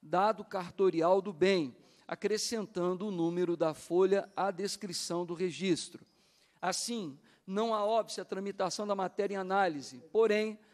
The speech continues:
apresentamos no final deste parecer o substitutivo número um, com a finalidade de adequar o texto da proposição à técnica legislativa e incluir dado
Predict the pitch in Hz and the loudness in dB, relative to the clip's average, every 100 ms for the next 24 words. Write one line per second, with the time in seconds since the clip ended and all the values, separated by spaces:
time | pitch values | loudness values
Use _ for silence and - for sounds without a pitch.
0 | _ - - 196 196 202 202 208 208 202 | _ -14 0 0 2 -2 0 0 0 -2
1 | 180 202 202 180 165 156 143 143 208 190 | -2 -4 -4 -4 0 -2 -2 0 0 0
2 | - 185 185 190 - 220 233 233 - - | -2 0 2 0 -2 0 0 -2 -18 -18
3 | - 214 - 233 214 - 220 220 208 - | -6 -4 -4 -6 -6 -6 -4 -6 -6 -6
4 | 208 180 180 170 185 226 196 214 208 - | -4 -4 -4 0 0 2 0 -2 -8 -20
5 | - - 220 220 214 214 202 156 190 185 | -10 2 2 2 -2 0 -2 -2 0 0
6 | 196 190 190 185 185 180 - 202 208 190 | -2 -2 0 0 2 0 0 -2 0 -6
7 | 185 190 185 185 175 170 - 196 196 196 | 0 -2 2 0 0 -6 -2 -2 -2 -2
8 | 185 190 180 - 175 160 165 220 220 208 | -2 -2 -6 -2 -2 -2 -2 -4 -2 -4
9 | 208 202 202 - - - - 208 233 233 | 0 0 0 -10 -20 -14 -4 -2 -2 -2
10 | 226 196 214 190 156 185 202 202 175 | -4 -4 -4 -6 -2 0 2 0 -2